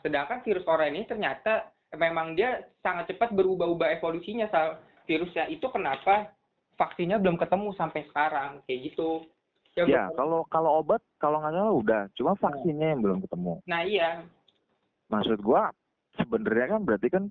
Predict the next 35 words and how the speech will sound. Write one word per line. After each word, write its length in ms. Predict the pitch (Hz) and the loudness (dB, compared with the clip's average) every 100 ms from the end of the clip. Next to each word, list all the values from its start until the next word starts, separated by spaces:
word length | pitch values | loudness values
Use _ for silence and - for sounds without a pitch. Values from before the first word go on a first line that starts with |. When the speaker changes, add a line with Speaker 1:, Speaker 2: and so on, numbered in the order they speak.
| - | -4
Speaker 2:
per-, 160 | - - _ _ 208 107 | -4 -4 _ _ -4 0
jadinya 420 | 98 117 160 190 | 0 0 0 0
kan, 60 | 180 110 | -2 -2
maksud, 260 | 101 98 107 | -2 0 -2
maksud 160 | 104 | 0
gua 120 | 135 143 | 2 2
gini, 220 | 101 90 - _ _ _ _ | 2 0 -8 _ _ _ _
kalau 300 | 143 202 208 | 2 2 2
misalnya 500 | 175 156 135 120 127 | 0 2 2 0 -2
akhirnya 280 | 120 110 107 | 2 2 2
J-, 280 | 98 95 - _ | 2 2 -2 _
J 60 | 107 | 2
R 80 | 104 120 | 2 -2
X, 20 | - _ | -8 _
J 40 | 120 113 | 2 4
R 80 | 110 113 | 2 0
X 20 | |
ini 200 | 135 151 170 | 0 2 2
kan 240 | 185 185 | 2 2
kalau 240 | 147 131 127 | 0 0 -2
misalnya, 480 | 127 131 120 120 117 _ _ _ _ | -2 0 2 0 -4 _ _ _ _
eh, 200 | 107 107 104 | 0 2 2
terus 160 | 113 | 0
akhirnya 360 | 104 113 113 110 | 0 0 0 2
dia 180 | 107 104 | 4 2
ngomong 400 | 101 98 98 95 | 2 0 0 0
kalau 260 | 95 95 95 | 0 0 -2
misalnya 400 | 95 101 95 87 - | 0 0 2 -2 -2
corona 340 | 95 95 95 92 | -2 0 0 -2
ini 160 | 104 | -2
adalah, 480 | 127 101 90 87 90 - _ _ _ - | 0 2 0 0 -2 -8 _ _ _ -4
eh, 480 | 92 90 87 87 82 - _ _ _ _ - | -2 0 0 0 -2 -6 _ _ _ _ -4
elit 400 | 95 92 90 - | -2 -4 -8 -2
global 440 | 95 90 95 98 | 0 2 2 0
dan 160 | 95 | 0